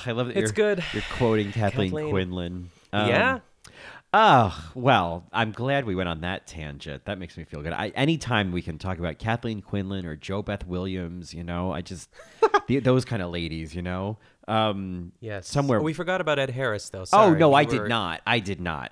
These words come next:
Speaker 1: I
Speaker 2: Okay.
Speaker 1: am right back. But that being said, in nineteen ninety-nine, he got another Best Supporting Actor nomination for The Truman Show.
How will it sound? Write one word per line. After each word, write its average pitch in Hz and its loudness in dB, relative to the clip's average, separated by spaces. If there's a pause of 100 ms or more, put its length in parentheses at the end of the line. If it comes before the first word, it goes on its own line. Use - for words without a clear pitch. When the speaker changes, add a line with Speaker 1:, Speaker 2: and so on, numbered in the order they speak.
Speaker 1:
I 104 4
Speaker 2:
Okay. 104 2
Speaker 1:
am 95 -8
right 120 -2
back. 85 -4
But 107 0
that 143 2
being 113 -2
said, 82 -2 (320)
in 104 -4
nineteen 127 2
ninety-nine, 110 -2
he 92 -4
got 95 -2
another 104 -2
Best 98 -4
Supporting 98 -4
Actor 92 -8
nomination 87 -6
for - -14
The 80 -12
Truman 90 -8
Show. 78 -6